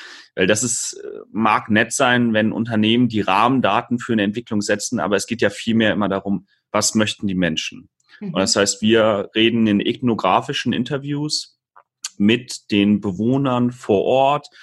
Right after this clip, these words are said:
Speaker 1: mit den Bewohnern eines Landes, mit den Bewohnern von Metropolen. Wir verfolgen sie in ihrem <laughs> Alltag.
Speaker 2: Mhm.
Speaker 1: Wir begleiten sie, das wäre vielleicht das bessere Wort.
Speaker 2: <laughs> Ja.
Speaker 1: Schon mit ihrer Zustimmung.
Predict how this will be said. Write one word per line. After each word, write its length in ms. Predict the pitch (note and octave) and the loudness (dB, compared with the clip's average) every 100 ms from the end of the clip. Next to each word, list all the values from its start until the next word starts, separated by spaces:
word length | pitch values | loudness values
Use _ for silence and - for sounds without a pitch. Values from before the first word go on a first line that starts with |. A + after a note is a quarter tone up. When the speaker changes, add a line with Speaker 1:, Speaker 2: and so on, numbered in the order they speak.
| - _ | -20 _
Speaker 1:
mit 140 | G2+ | -4
den 100 | G#2 | -2
Bewohnern 400 | G2 G2 A2 A2 | -4 -2 0 0
eines 300 | D#2+ F#2 F2+ | -2 -2 -2
Landes, 380 | B2+ B2+ B2+ B2 | 0 0 0 -4
mit 120 | G#2 | -6
den 100 | G2+ | -4
Bewohnern 440 | F#2+ G2 A#2 A2+ A2 | -4 -2 -2 -2 -4
von 120 | G#2+ | -4
Metropolen. 680 | G#2 - F#2 - A#2+ C3 C#3 _ _ | -4 -4 -8 -4 -2 -2 -6 _ _
Wir 140 | - G#2 | -4 -2
verfolgen 560 | G#2 - A2+ C3 D3+ | -2 2 2 4 0
sie 140 | C#3 C3+ | -2 -2
in 100 | A#2+ | -2
ihrem 240 | G#2 A2+ | -2 -4
<laughs> 0 | |
Alltag. 680 | - A2+ A#2+ - B2+ C3 - - - - - | 0 0 0 0 0 0 -4 -20 -20 -20 -14
Speaker 2:
Mhm. 260 | E3 A#3 | -6 0
Speaker 1:
Wir 80 | B2+ | 2
begleiten 480 | C3 B2 A#2+ A2+ G3 | 2 4 2 2 -2
sie, 160 | F#2+ | -2
das 220 | G#2 B2 - | -2 -2 -2
wäre 160 | B2 | -4
vielleicht 260 | - B2+ A#2+ | -4 -4 -4
das 140 | A#2 | -6
bessere 440 | - C#4+ A#2+ G#3 F#3+ | -4 -2 0 0 0
Wort. 360 | - G4 - - | 0 0 -2 -10
Speaker 2:
<laughs> 120 | A3 | -4
Ja. 320 | G#3 A#3 - - - - F3 D#3+ - - | 0 0 -2 -10 -10 -14 -12 -12 -12 0
Speaker 1:
Schon 240 | F3 E3 | 2 4
mit 180 | E3+ E3 | 2 2
ihrer 280 | D3 C#3+ C#3 | 0 0 -2
Zustimmung. 840 | - F3+ - F#3+ F3 F3+ G#3 G3+ | -2 -4 0 0 2 2 0 -4